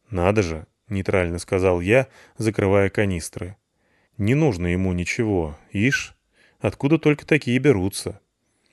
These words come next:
Бензина у меня теперь было больше, чем в начале поездки,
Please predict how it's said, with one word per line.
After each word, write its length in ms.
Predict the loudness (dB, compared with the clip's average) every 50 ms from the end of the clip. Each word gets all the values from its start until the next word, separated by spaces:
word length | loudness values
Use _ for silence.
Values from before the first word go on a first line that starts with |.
| _ _ _ _
Бензина 440 | 0 0 2 2 2 2 2 4 4
у 40 | 4
меня 200 | 4 2 2 0
теперь 240 | 0 0 -2 0 0
было 240 | 2 2 4 4 4
больше, 340 | 4 4 2 2 2 -2
чем 200 | -6 -4 -2 -2
в 60 | -2 0
начале 360 | -2 -2 0 2 4 4 2
поездки, 720 | 2 2 2 2 2 2 0 -2 -6 -12 -12 -14 -14 -14